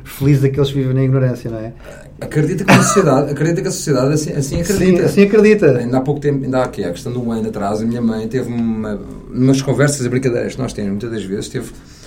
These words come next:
Speaker 2: duas saídas sábias. Ok? A dizer que realmente, eh, a ignorância, eh, às vezes a ignorância faz feliz, ok? Mais vale não, não conhecer do que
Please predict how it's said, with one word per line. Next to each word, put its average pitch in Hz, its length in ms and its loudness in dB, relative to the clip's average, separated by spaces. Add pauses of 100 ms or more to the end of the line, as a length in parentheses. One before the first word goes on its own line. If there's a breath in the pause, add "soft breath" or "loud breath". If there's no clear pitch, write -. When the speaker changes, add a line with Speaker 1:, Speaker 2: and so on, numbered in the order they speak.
(140 loud breath)
Speaker 2:
duas 262 340 -6
saídas 220 220 -6
sábias. - 460 -8 (1800)
Ok? 98 160 -10 (520 loud breath)
A 101 60 -10
dizer 127 240 -2
que - 80 -10
realmente, 120 440 -6
eh, - 600 -12
a - 40 -8
ignorância, 110 420 -6
eh, 101 360 -12 (520)
às 95 180 -10
vezes 110 200 -8
a 117 40 -6
ignorância 110 380 -6 (160)
faz 92 160 -12
feliz, - 420 -12 (240)
ok? - 180 -14 (200)
Mais - 140 -12
vale 92 200 -12
não, 85 160 -12
não 98 180 -10
conhecer 98 480 -10 (520 loud breath)
do - 160 -14
que - 280 -12